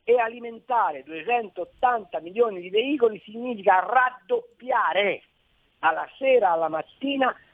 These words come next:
la capacità energetica dell'Europa. Come si fa? È una domanda alla quale non c'è risposta.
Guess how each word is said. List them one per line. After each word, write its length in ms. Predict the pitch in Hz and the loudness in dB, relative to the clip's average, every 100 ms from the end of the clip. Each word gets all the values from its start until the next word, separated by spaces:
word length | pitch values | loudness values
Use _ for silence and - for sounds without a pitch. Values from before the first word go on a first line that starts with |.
| _ | _
la 120 | 170 | 2
capacità 580 | 175 196 - - 269 240 | 2 0 -2 4 4 4
energetica 680 | 202 220 208 254 302 269 220 | 0 -4 0 4 4 2 0
dell'Europa. 760 | 226 226 214 170 131 - - _ _ _ _ | 2 4 6 6 4 -2 -16 _ _ _ _
Come 380 | 339 339 294 196 | 4 4 2 -6
si 120 | 196 | -6
fa? 360 | 220 247 262 - _ _ _ | 0 2 0 -4 _ _ _
È 120 | 226 | -6
una 160 | 254 240 | -4 0
domanda 520 | 269 311 302 285 254 | 0 0 -2 -2 0
alla 160 | 226 262 | 4 4
quale 260 | 269 269 240 | 4 2 0
non 260 | 285 302 | -4 -4
c'è 260 | 240 277 247 | 0 2 2
risposta. 680 | 214 - 139 104 - - | -4 -10 -8 -8 -12 -20